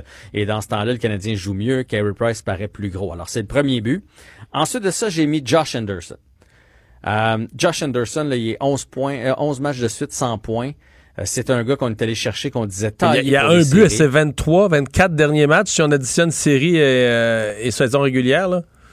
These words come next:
Speaker 1: Ouais.
Speaker 2: C'est
Speaker 1: Ou bien
Speaker 2: pas
Speaker 1: il joue blessé, puis on, on n'est pas au courant, puis c'est ça qui lui, lui nuit, mais en même temps, tu sais, gars, il a fait une poussée là, en première période, euh, lors du dernier match, il avait pas l'air d'un gars blessé là-dessus, là. Fait que, mais Anderson,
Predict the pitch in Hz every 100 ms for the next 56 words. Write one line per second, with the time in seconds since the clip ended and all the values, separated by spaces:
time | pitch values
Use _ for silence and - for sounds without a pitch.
0 | - - 208 - - - - 180 190 254
1 | 180 123 160 131 120 - 127 117 - 113
2 | 98 95 90 98 98 107 104 113 98 110
3 | 120 104 - - 120 - 107 101 107 110
4 | 107 110 123 220 254 127 127 113 170 175
5 | - 123 127 110 101 131 110 - - 160
6 | 156 104 107 104 104 104 104 139 120 104
7 | 101 104 98 104 95 95 127 - 104 101
8 | 117 123 110 107 107 98 - 117 85 135
9 | 135 95 - - - - - 110 117 117
10 | - - - 123 - 165 175 165 - 202